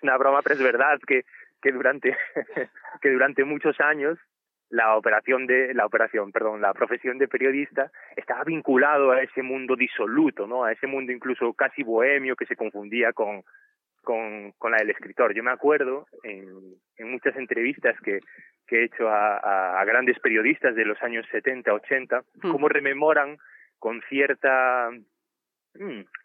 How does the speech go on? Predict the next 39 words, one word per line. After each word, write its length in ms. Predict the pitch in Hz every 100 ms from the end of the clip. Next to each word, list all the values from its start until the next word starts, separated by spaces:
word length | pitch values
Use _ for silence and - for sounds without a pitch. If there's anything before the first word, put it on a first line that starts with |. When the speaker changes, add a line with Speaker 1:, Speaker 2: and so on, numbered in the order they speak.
| _
Speaker 1:
quizá 340 | 127 - 247 240
con 160 | - 139
cierta 320 | - 180 170
ternura, 460 | - 147 151 185 175 -
pero 160 | 127 117
también 380 | 120 131 151 151 - -
con 160 | 143
cierto 300 | 120 156 143
alejamiento, 720 | 139 135 131 135 165 151 143 - _ _
cómo 180 | 135 143
llegaban 420 | 139 139 139 139
a 40 |
las 140 | 131 127
redacciones 640 | 135 131 - 139 139 160 _ _ _ _ _ - _ _ _ _ _ _ _ _
y 140 | 147
se 140 | 139 -
ponían 400 | 95 107 151 214
hasta 240 | 190 95
atrás 320 | 95 104 175 233 _
de 120 | 120
beber 280 | 98 95 135
alcohol 380 | 185 117 165 226
en 100 | 110
las 120 | 95
redacciones 640 | 104 101 95 123 110 101 - _ _ - -
y 60 |
de 80 | -
Speaker 2:
Ujú. 80 | 127
Speaker 1:
fumar 260 | 117 131 185
en 100 | 170
las 120 | 117
redacciones. 640 | 117 101 98 - 139 120
Quiero 160 | - 120
decir, 120 | 117
había 200 | 107 143
una 120 | 165
vinculación 640 | 160 147 143 139 - 165
un 160 | 127 120
poco, 360 | 143 135 151